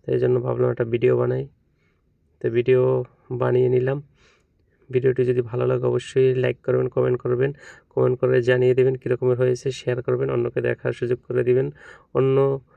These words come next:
আরেকজন আপনার মাধ্যমে উপভোগ করবে গেমটা ভালো যদি হয়। অবশ্যই এটা কিন্তু ট্রেন লাইন, ট্রেন আপনিও চালাতে পারবেন। অনেক সুন্দর কিন্তু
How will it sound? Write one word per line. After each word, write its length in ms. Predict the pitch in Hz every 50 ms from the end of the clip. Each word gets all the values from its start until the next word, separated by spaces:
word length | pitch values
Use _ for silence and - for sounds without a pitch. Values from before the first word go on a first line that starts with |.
| _ _ _ _ _ _ _ _ _ _ _ _ - -
আরেকজন 380 | 147 139 135 127 127 127 139
আপনার 300 | 135 131 127 - 139 135
মাধ্যমে 320 | 135 131 123 - 135 135 135
উপভোগ 360 | 131 127 131 127 131 127 127
করবে 400 | _ - 120 117 110 117 127 147 143 - - - - - _ - _ - 127 127
গেমটা 320 | 120 127 123 120 123 127 127
ভালো 320 | 120 120 123 120 120 123
যদি 200 | 120 120 120 127
হয়। 200 | 123 127 131 131 131 _ _ _ _ - - _ _ _ _ - -
অবশ্যই 460 | 139 131 123 - - - 123 113 123 - _ _ _ _ _ _ -
এটা 140 | 139 131 139
কিন্তু 220 | 131 139 135 139
ট্রেন 420 | 131 _ - 131 127 127 123 123 120
লাইন, 260 | 120 127 131 139 143 - _ _ _ _ _ _ _ _ _ _ _ _ _ _ _
ট্রেন 200 | - 131 131 127
আপনিও 340 | 127 123 - - 131 131 127
চালাতে 400 | 127 - 127 120 123 123 123 120
পারবেন। 340 | 117 120 117 117 120 123 127 - _ _ _ _ _ _ _ _ _ _ _ _ _ _ _ _ _ _ _ _ _ _ _ _ _ _ _ _ _ _ _ _ _ _ _ _ _ _ _ _ _ _ _ _ _ _ _ _ _ _ _ _ _ _ _ _ _ _ _ _ _ _ _ _ _ _ _ _ _ _ _ _ _ _ _ _ _ _ _ _ _ _ _ _ -
অনেক 220 | 151 143 135 -
সুন্দর 380 | - - - 131 123 120 113 117
কিন্তু 360 | 127 123 120 - - 139